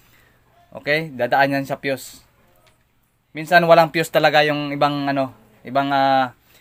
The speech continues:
ibang motor. Kasi nga may fuse na naka-ready doon sa loob ng motor na ito. Sa susunod na natin yung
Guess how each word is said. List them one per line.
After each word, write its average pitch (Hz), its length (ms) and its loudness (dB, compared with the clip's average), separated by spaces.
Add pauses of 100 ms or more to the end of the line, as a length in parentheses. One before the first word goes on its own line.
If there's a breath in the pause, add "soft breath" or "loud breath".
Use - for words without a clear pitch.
(160 soft breath)
ibang 143 300 -2 (400)
motor. 135 480 -2
Kasi 151 240 -2
nga 143 160 4
may 143 160 0
fuse 151 240 -6
na 147 80 2
naka-ready 143 480 -2
doon 135 240 -4
sa 139 100 -6
loob 127 220 -6
ng 131 160 -2
motor 131 240 -6
na 127 160 -6
ito. 123 240 -10 (400 soft breath)
Sa - 160 -10
susunod 160 400 -4
na 156 180 4
natin 151 220 -4
yung 147 140 -2